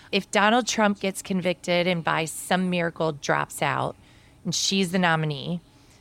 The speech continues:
she's still raising money. She's saying she is not going to drop out of the race. How do you feel about that?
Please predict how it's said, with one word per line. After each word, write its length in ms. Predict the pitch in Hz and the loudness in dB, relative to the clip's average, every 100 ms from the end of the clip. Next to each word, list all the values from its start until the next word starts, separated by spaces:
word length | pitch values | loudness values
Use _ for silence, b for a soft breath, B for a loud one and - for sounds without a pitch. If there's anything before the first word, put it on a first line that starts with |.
| b | b
she's 240 | - 196 | -4 -4
still 240 | - 214 196 | 0 2 4
raising 300 | 190 185 196 | 4 4 4
money. 380 | 175 175 180 175 | 4 2 0 -4
She's 260 | - 170 | -6 -8
saying 320 | - 180 165 165 | -4 -2 -2 -4
she 200 | - 165 | -6 -6
is 140 | 151 | -4
not 260 | 170 175 - | 0 0 0
going 220 | 190 185 | -2 -2
to 80 | 170 | -2
drop 260 | 170 165 | -2 -2
out 140 | 170 165 | -2 -4
of 100 | 156 | -4
the 80 | 160 | -2
race. 460 | 156 151 151 - b b b b - | 0 0 -2 -8 b b b b -4
How 220 | 208 302 | 2 4
do 80 | 294 | 2
you 80 | |
feel 220 | 233 226 180 | 4 4 4
about 240 | 151 139 | 2 -2
that? 260 | 147 139 | -8 -10